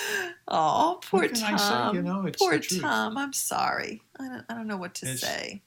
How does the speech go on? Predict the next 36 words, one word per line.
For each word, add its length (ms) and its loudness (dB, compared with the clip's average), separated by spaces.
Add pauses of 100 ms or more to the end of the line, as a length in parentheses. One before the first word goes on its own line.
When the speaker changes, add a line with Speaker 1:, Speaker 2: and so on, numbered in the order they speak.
Speaker 2:
at 240 -4
the, 340 -4
wh-, 160 -8
whoever 380 -2
it 80 -4
is 200 -2
Speaker 1:
Yeah. 300 -2
Speaker 2:
who 80 -2
owns 220 -4
this 180 -6
place 480 -8
Speaker 1:
Yeah. 400 -4
Speaker 2:
that 260 -6 (140)
will 180 -4
not 280 -6
give 220 -8
me 200 -10
even 380 -6
a 80 -4
Speaker 1:
Yeah. 240 -2
Speaker 2:
nickel 440 -4 (180)
Speaker 1:
<laughs> 260 2
Speaker 2:
worth 320 0 (360)
of 380 -6 (300)
a 340 2 (240)
po-, 240 -4
a, 220 -6
a 100 -6
little 360 -4 (120)
Speaker 1:
All 140 2
right. 120 2
Speaker 2:
but 200 -10 (420)
we 200 4
Speaker 1:
Yeah. 200 2
Speaker 2:
need 200 0
that. 240 -10